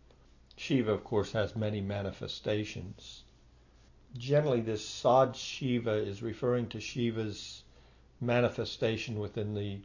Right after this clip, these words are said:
transcendental realm, the Paravyom. So there's a Shiva that has a residence there, and we're somewhat familiar with that from the, uh, descriptions,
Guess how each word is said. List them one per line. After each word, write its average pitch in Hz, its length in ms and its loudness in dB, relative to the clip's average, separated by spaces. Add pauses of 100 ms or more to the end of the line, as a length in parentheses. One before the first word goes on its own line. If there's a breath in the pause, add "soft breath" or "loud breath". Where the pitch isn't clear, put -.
(260)
transcendental 104 720 -2
realm, 92 360 -4
the 101 100 -12
Paravyom. 101 720 -4 (920 soft breath)
So 104 60 -8
there's 101 300 -6
a 101 60 -10
Shiva 110 420 -2
that 101 240 -10
has 107 640 -8 (200)
a 110 40 -12
residence 101 760 -6
there, 107 360 0 (1000 soft breath)
and 98 560 -12 (680)
we're 175 80 -2
somewhat 139 480 4
familiar 104 400 -2
with 95 160 -6
that 95 260 -4
from 101 300 -10
the, 104 360 -10
uh, - 80 -12 (180)
descriptions, - 840 -8